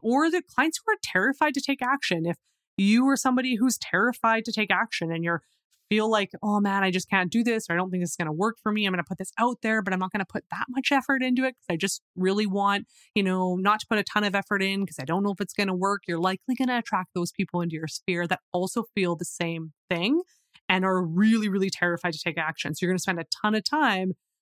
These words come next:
coaching them just to, like, take the first step or the second step. And maybe that's what you wanna do,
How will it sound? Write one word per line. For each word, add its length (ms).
coaching 380
them 160
just 240
to, 80
like, 400
take 260
the 100
first 240
step 280
or 60
the 80
second 340
step. 320
And 120
maybe 320
that's 160
what 140
you 80
wanna 340
do, 220